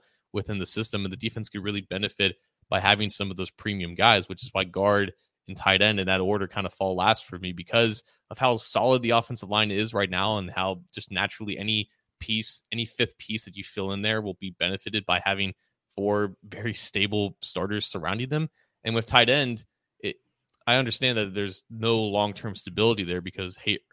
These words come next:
uh, Hurst and Sample only, only under contract for one year, and Hayden Hurst in this offense is more or less a projection. But I think just in general, having three high-quality receivers here for the next two years and having Joe Mixon,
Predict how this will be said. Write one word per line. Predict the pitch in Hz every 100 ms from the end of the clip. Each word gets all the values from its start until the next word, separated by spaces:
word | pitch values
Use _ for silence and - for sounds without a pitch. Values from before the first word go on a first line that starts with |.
| 131 -
uh, | 110 98 95 - -
Hurst | 123 110 - -
and | 95 87
Sample | 101 98 98
only, | 98 95 92 -
only | 107 107
under | 98 90
contract | - 110 110 98
for | -
one | 92 104
year, | 117 113 107 _ _
and | 95
Hayden | - 117 90
Hurst | 110 104 - -
in | 117
this | 110 -
offense | 98 - 98
is | 95
more | 95
or | 95
less | 95 -
a |
projection. | 92 87 104 110 - 92 - _ _ _
But | 110
I |
think | 110 147 123
just | 127 123
in | 101
general, | 104 113 110 98
having | 107 104 104 98 - _ - _
three | - 123 113 107
high-quality | - 135 117 120 110 101
receivers | 95 - 104 98 98 95
here | - 95
for | -
the | 98
next | 95 92 -
two | -
years | 92 95
and | 113
having | 101 104 104
Joe | 101
Mixon, | 95 95 - 95